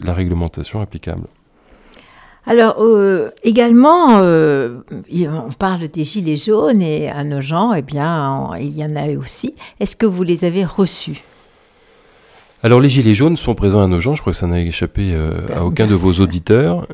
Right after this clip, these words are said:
Speaker 1: Euh, ils sont présents, et c'est sans doute, euh, la particularité nogentaise, ils sont présents depuis le début de ce mouvement qui a commencé le, le dix-sept novembre dernier.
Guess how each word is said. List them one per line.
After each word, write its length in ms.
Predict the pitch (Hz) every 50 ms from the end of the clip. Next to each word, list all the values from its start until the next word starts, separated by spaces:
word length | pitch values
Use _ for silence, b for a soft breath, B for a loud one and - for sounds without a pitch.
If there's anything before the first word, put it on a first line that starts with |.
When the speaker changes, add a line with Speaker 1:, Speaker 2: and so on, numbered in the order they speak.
| - -
Speaker 1:
Euh, 300 | - 95 92 90 87 90 -
ils 80 | - 101
sont 180 | - - 123
présents, 300 | 107 - 107 101 101 123
et 40 | 127 110
c'est 140 | - 104 92
sans 140 | - - 95
doute, 240 | 92 104 104 - 98
euh, 100 | 90 90
la 120 | 87 90
particularité 760 | - - - - - 101 - - 98 98 95 95 90 - 95
nogentaise, 480 | 95 92 85 87 87 82 - 120 131 120
ils 80 | 101 87
sont 140 | - 104
présents 260 | 90 - 104 101 117 123
depuis 200 | 113 92 - 107
le 60 | 101
début 220 | 95 104 104 107 113
de 60 | 107
ce 100 | - 101
mouvement 340 | 98 95 90 87 110 127 139
qui 120 | - -
a 40 | 87
commencé 400 | - - 87 85 85 - - 107
le, 260 | 95 92 85 85 85 -
le 140 | 82 87 82
dix-sept 360 | 82 82 - - 92 - -
novembre 380 | 95 87 90 98 98 92 87
dernier. 440 | 82 80 80 80 85 95 113 131 151